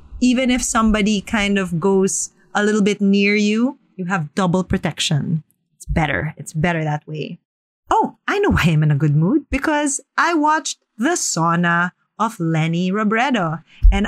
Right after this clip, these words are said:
I was filled with a lot of hope. Even if technically it was all suggestions on what to do, it put me in a very good mood. I'm,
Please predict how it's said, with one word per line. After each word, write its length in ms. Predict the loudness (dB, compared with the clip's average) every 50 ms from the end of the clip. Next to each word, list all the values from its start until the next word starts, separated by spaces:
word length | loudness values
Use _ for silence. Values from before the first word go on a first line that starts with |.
| 0
I 220 | 0 0 0 -2 -2
was 260 | -4 -4 -6 -6 -6
filled 460 | -6 -4 -2 -2 -2 0 0 0 0
with 100 | 0 0
a 60 | 0 0
lot 220 | 0 0 0 0
of 100 | -2 -6
hope. 420 | -8 -6 -2 -2 -2 0 -2 -4 -6 -8 -10 -14 -16 -16 -16 -16 -20 -4 0
Even 380 | 2 2 2 2 0 0 0 0
if 260 | 0 -2 -4 -4 -10 -6 -4
technically 840 | -2 -2 0 -2 -2 -2 0 0 0 0 0 0 0 0 0 -2 -4 _ _ _ _ _ _ _ _ _ _ _ _ _
it 140 | -6 -4 -2
was 140 | -2 -4 -2
all 200 | -2 -2 -2 -2
suggestions 800 | -2 -4 -4 -4 -2 -2 -2 -4 -4 -4 -4 -2 -2 -2 -2 -2
on 160 | -4 -4 -2
what 160 | -2 -4 -2
to 80 | -2 0
do, 300 | 0 2 2 2 0 -2 -4 _ -20 -20 -20 -20 -20 _ _ -6
it 160 | -6 -4 -2
put 180 | -2 -2 0
me 160 | 0 0 2 2
in 80 | 4
a 80 | 2 2
very 360 | 0 0 0 0 0 2 2
good 240 | 2 2 0 0 0
mood. 440 | 0 0 0 0 0 -2 -6 -8 -8 -4
I'm, 400 | -4 -2 0 0 0 0 -2